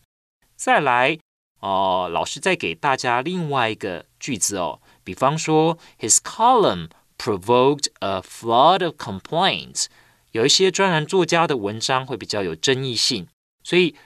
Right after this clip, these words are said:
这个专栏作家的专栏引发了很多人投诉。“His column provoked a flood of complaints.” 可以这样子用。再来，请同学呢，特别注意到的是后面逗点之后有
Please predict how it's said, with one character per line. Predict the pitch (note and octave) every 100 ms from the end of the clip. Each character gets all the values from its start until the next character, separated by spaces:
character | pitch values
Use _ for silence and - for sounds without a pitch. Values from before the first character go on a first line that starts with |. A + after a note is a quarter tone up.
| _ _
这 | - D4+
个 | G3+ E3
专 | - C#3+
栏 | C#3 A2+
作 | - B2+
家 | A#2+ A#2
的 | A#2 G#2+
专 | - E3 G3
栏 | D3 A2 A2 A2+ C#3+ _ _
引 | A2+ F#2
发 | E2+ A#2 A#2
了 | A2+
很 | - - A2 E2+
多 | E2+ A2 A2
人 | F#2+ F2
投 | - D#2+ F2+
诉。 | - C#3+ F2+ _ _ _ -
“His | G#2 -
column | - B3 C4 G3 D#3 F3+ _
provoked | - G#2 G2 B2 B2+ -
a | -
flood | F#2 - - C3 D#3 F3+ A2+
of | F2+
complaints.” | - D#2+ - G2 E3 D#2+ - - _ _
可 | B3
以 | F#3
这 | F3+
样 | D3
子 | -
用。 | D#2+ F#2+ - _ _ _
再 | -
来， | G#2+ G#2
请 | - F2+
同 | F2 G#2+
学 | G#2+ G2+
呢， | G2 G2+ G2 G2+
特 | C#3
别 | G#2 F#2
注 | - C3+
意 | B2+
到 | B2+ A#2
的 | F#2+
是 | F#2+ A#2 G#2
后 | - A3 G#3
面 | D#3 G3 A3 G2 - _ _ _ -
逗 | C#4+
点 | C#3+ A2
之 | B2+
后 | D3 E3 B2+
有 | G2+